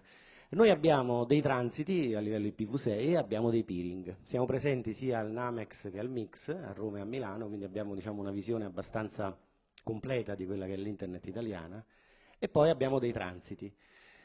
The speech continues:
Allora, noi al momento, se vedete la slide precedente, tra, con i transiti, eh, abbiamo Seaborn via Telecom Italia, abbiamo Tiscali Global Cro-, e Global Crossing, Sprint e Cogent, però poi nella realtà i transiti I P v sei li abbiamo solo con Sprint e Global Crossing,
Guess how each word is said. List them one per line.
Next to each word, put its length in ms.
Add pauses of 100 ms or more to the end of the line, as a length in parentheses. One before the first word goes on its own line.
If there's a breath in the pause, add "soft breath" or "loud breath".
Allora, 240
noi 140
al 100
momento, 540
se 120
vedete 260
la 80
slide 360
precedente, 540
tra, 240
con 180
i 80
transiti, 800
eh, 220
abbiamo 340
Seaborn 540
via 160
Telecom 340
Italia, 420
abbiamo 440
Tiscali 400
Global 340
Cro-, 240
e 200
Global 360
Crossing, 420
Sprint 360
e 80
Cogent, 500
però 160
poi 140
nella 200
realtà 500
i 100
transiti 380
I 40
P 140
v 80
sei 220
li 60
abbiamo 300
solo 200
con 100
Sprint 320
e 60
Global 300
Crossing, 500